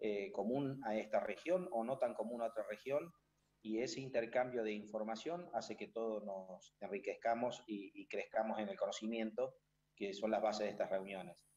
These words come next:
Y después, bueno, con todo el apoyo que tenemos de, de, del inta, más la organización del I P C B A, eh, en definitiva, lo que uno cree y piensa, que todo esto sume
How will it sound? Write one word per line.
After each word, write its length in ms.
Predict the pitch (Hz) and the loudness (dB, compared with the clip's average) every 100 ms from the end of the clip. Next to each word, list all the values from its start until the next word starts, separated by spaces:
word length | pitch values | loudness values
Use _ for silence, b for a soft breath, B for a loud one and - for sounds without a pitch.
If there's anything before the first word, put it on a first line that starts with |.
| _ _ _ | _ _ _
Y 100 | - | -2
después, 240 | 104 104 131 | -2 2 4
bueno, 260 | 123 95 | 4 4
con 160 | 98 95 | 0 2
todo 180 | 127 127 | 4 6
el 80 | 117 | 6
apoyo 360 | 117 120 113 | 6 2 2
que 100 | 104 | 0
tenemos 400 | 101 104 107 104 | 0 0 2 0
de, 320 | 101 101 98 | 0 0 0
de, 180 | 95 95 | -2 -4
del 160 | 95 98 | -2 0
inta, 640 | 113 110 107 101 98 90 | 0 0 4 6 6 4
más 360 | 98 98 92 - | 0 0 0 -2
la 80 | 98 | 0
organización 640 | 95 98 95 95 - 110 104 | 2 0 -4 -8 -2 0 0
del 120 | 101 | -2
I 40 | |
P 100 | 104 | -4
C 160 | 98 107 | -4 -2
B 200 | 104 113 | 2 2
A, 100 | 143 - _ - _ _ | 2 -2 _ -20 _ _
eh, 260 | - 98 87 | -4 -4 -2
en 100 | 104 | -4
definitiva, 920 | 98 98 98 120 127 120 104 104 98 | -4 -4 -6 -2 4 6 6 6 6
lo 460 | 98 101 98 95 - | 4 2 2 -2 -4
que 80 | 101 | -6
uno 280 | 113 110 104 | -2 -2 -2
cree 440 | 113 123 123 117 | 2 4 4 4
y 160 | 110 107 | 2 0
piensa, 520 | 117 127 123 135 127 | -2 -2 -2 0 0
que 140 | 104 | -2
todo 260 | - 110 113 | -4 -2 -2
esto 220 | 110 101 | -2 -8
sume 540 | - 131 127 135 156 | -6 -4 -2 -2 -4